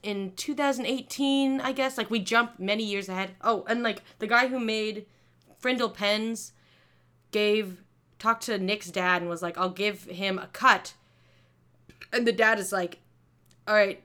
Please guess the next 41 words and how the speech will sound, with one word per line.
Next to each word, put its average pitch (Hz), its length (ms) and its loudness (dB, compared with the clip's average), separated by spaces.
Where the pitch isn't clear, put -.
do 220 140 -2
that, 202 300 2
but 202 160 0
put 220 120 -4
it 220 80 0
in 196 60 -4
a 185 60 -4
trust 202 260 -4
fund, 185 220 0
and 175 140 -6
I'm 180 80 0
not 196 100 -2
gonna 185 140 -6
tell 180 160 -4
my 170 80 -4
kid 226 180 -4
about 180 240 0
it, 175 160 -2
'cause 185 140 -6
then 180 140 2
he'll 170 140 -6
never 180 220 -2
mow 196 400 -2
a 170 240 -2
lawn 170 380 -2
in 190 120 -4
his 190 140 -8
life, 165 280 -2
and 170 140 -12
he'll, 160 140 -6
<coughs> - 540 -4
you 214 100 0
know, 165 140 0
be 220 160 -2
riding 196 260 4
on 190 80 2
the 180 80 -2
coattails 185 420 -2
of 180 120 -4
Frindle 190 300 0
forever." 160 460 -4